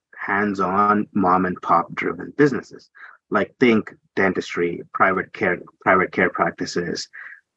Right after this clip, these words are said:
veterinary is played out. But again, veterinary, these are generally, like, seventy, eighty percent of the market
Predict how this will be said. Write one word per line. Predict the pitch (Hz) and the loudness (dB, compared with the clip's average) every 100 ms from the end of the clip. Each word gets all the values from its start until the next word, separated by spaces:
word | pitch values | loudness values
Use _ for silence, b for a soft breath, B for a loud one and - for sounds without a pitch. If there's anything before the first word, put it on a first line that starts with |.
| _ - _ 127 | _ -20 _ -6
veterinary | 110 107 - 104 95 87 | 2 2 4 2 2 0
is | - | -4
played | - 90 87 | -4 -2 0
out. | 90 - - | 0 -2 -2
But | 92 | 2
again, | 95 90 - _ | 2 0 -4 _
veterinary, | 92 85 92 90 90 | -2 0 -2 -4 -2
these | 101 113 | 0 2
are | 104 - - | 2 0 0
generally, | 123 135 123 | 4 6 4
like, | 104 - | 2 -2
seventy, | - 101 117 123 92 | -4 -2 0 0 0
eighty | 98 104 | 0 0
percent | - 90 95 | -2 -2 -2
of | 87 | -4
the | 85 | -4
market | - 113 131 | -4 2 2